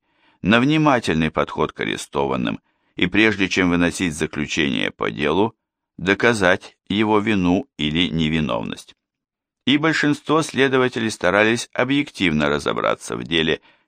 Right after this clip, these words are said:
каждого арестованного или задержанного военнослужащего.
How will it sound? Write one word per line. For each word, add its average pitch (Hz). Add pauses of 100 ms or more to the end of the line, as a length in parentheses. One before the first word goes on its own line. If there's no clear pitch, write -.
каждого 53
арестованного 120
или 92
задержанного 85 (260)
военнослужащего. 78